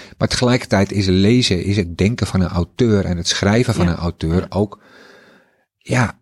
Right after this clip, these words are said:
Speaker 1: ik vind het wel mooi als het je
Speaker 2: Om in
Speaker 1: iets
Speaker 2: iemands
Speaker 1: laat
Speaker 2: huid te
Speaker 1: zien.
Speaker 2: kruipen.
Speaker 1: Ja,
Speaker 2: Ja.
Speaker 1: iets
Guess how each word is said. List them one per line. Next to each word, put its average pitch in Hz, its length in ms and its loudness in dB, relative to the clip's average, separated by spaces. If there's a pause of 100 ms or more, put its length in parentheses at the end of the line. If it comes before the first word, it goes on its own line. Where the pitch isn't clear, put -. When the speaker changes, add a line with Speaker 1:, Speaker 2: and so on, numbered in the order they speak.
(120)
Speaker 1:
ik - 160 -6
vind 123 140 -2
het 110 120 -4
wel 147 180 2
mooi 90 340 4
als - 260 -6
het - 160 -2
je 90 140 0
Speaker 2:
Om - 80 -8
in - 140 -12
Speaker 1:
iets 160 100 -4
Speaker 2:
iemands 170 180 2
Speaker 1:
laat 107 220 4
Speaker 2:
huid 185 80 4
te 196 140 4
Speaker 1:
zien. 196 180 4
Speaker 2:
kruipen. 139 420 -2
Speaker 1:
Ja, 170 220 0
Speaker 2:
Ja. 139 80 0
Speaker 1:
iets - 180 0